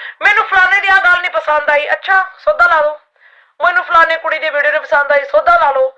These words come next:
ਹੁੰਨਾ ਕੌਣ ਹੈ ਤੂੰ ਸੋਧਾ ਲਾਉਣ ਵਾਲਾ? ਮੈਂ ਅੱਗੇ ਵੀ ਕਿਹਾ, ਜਿਹੜਾ ਸੋਧਾ ਲਾਉਣ ਵਾਲਾ ਵਰਡ ਹੈ ਨਾ, ਮਰਡਰ ਕਰਨ ਦਾ ਵਰਡ, ਇਹ ਤੇ ਚਾਰਜਿਸ ਹੋਣੇ ਚਾਹੀਦੇ ਆ। ਅੱਜ ਜੇ ਪੰਜਾਬ ਨਾ ਨਾ ਜਾਗਿਆ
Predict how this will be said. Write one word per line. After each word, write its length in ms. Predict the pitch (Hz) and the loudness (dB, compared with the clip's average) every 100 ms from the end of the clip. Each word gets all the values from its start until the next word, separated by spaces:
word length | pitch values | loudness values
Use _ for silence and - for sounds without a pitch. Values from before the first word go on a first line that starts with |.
| _ _ - | _ _ -6
ਹੁੰਨਾ 360 | 285 285 381 415 | -4 0 0 0
ਕੌਣ 220 | 403 427 466 | 0 0 -2
ਹੈ 60 | |
ਤੂੰ 140 | 415 571 | -4 -8
ਸੋਧਾ 360 | - 571 339 | -4 0 0
ਲਾਉਣ 220 | 302 240 | 0 -4
ਵਾਲਾ? 220 | - - - - _ _ _ _ _ _ _ - | -8 -10 -12 -18 _ _ _ _ _ _ _ -8
ਮੈਂ 120 | 302 | -2
ਅੱਗੇ 220 | 370 - 508 | 0 0 0
ਵੀ 120 | 508 | 0
ਕਿਹਾ, 180 | 453 440 | 0 2
ਜਿਹੜਾ 200 | 440 - | 2 0
ਸੋਧਾ 400 | - 480 - 415 | -4 -6 -2 0
ਲਾਉਣ 260 | 359 320 | 2 0
ਵਾਲਾ 260 | 320 320 320 214 240 | 2 2 2 0 -2
ਵਰਡ 340 | 254 285 302 | 0 2 2
ਹੈ 80 | 254 | -2
ਨਾ, 120 | 285 466 453 403 226 | -4 -8 -14 -20 -16
ਮਰਡਰ 380 | 233 262 294 320 | -2 0 2 0
ਕਰਨ 300 | 285 269 247 | -2 -2 -4
ਦਾ 100 | 240 | -6
ਵਰਡ, 240 | 220 202 - | -8 -10 -10
ਇਹ 160 | 277 | -14
ਤੇ 100 | 285 - | -14 -10
ਚਾਰਜਿਸ 520 | - 254 247 262 240 | -2 0 0 -4 -10
ਹੋਣੇ 200 | 247 262 | -8 -6
ਚਾਹੀਦੇ 360 | 262 262 330 330 | -4 -6 -6 -14
ਆ। 100 | 277 _ _ _ _ _ _ _ _ _ - - - - | -16 _ _ _ _ _ _ _ _ _ -20 -20 -20 -2
ਅੱਜ 260 | 262 320 - | 0 2 -2
ਜੇ 140 | 330 | -6
ਪੰਜਾਬ 440 | 370 330 285 269 277 | -6 -4 0 0 0
ਨਾ 100 | 302 | 0
ਨਾ 120 | 370 | 0
ਜਾਗਿਆ 440 | 359 277 254 240 | 0 -2 -2 -8